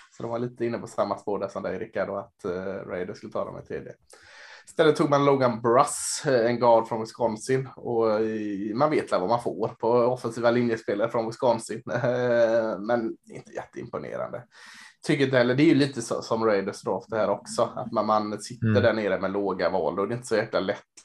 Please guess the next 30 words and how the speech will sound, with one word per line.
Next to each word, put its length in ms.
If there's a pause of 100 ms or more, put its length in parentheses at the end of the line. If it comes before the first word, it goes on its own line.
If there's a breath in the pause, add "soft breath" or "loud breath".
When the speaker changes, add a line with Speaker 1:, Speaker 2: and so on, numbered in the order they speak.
Speaker 1:
liksom, 300
att 80
komma 260
ur 220
den. 340
Eh, 140 (600 loud breath)
eh, 220 (640)
jag 280
tycker 180
då 160
jämfört 600
med, 240
med, 600
eh, 840
Rams 520
så 180
är 60
Raiders 360
en 120
bättre 340
draft 440
än 80
Rams. 300
Jag, 280
jag 140
ser 180
inte 320
mycket 460
liksom. 260
Speaker 2:
Tack. 260